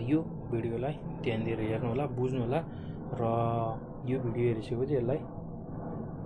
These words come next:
कपीमा तिन चार पटक प्र्याक्टिस गर्नु होला। र यो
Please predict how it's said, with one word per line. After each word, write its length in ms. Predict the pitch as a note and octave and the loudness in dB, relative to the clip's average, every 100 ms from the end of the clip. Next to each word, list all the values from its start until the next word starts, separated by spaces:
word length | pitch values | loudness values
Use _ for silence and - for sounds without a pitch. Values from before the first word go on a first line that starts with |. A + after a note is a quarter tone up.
| - - - | -6 -6 -2
कपीमा 380 | B2 A2+ A#2 D3 - | 0 0 0 -2 -2
तिन 140 | C3 | -2
चार 180 | B2 A#2 A#2 | 0 -2 -2
पटक 200 | A2+ D3+ - | -2 -2 0
प्र्याक्टिस 340 | B2+ - B2+ - | 0 0 -2 0
गर्नु 220 | B2 A#2 | 0 0
होला। 220 | A2 B2 F#3 - - - - - - - - - - - - - - - B2 | 0 2 2 0 -8 -8 -8 -6 -6 -4 -4 -6 -6 -8 -8 -8 -8 -6 0
र 20 | A#2+ A#2 A#2 A#2 - - - - - - - - - - - - - - - | 2 2 2 -2 -6 -8 -8 -8 -8 -8 -8 -8 -8 -8 -8 -8 -10 -8 -6
यो 100 | B2 | 0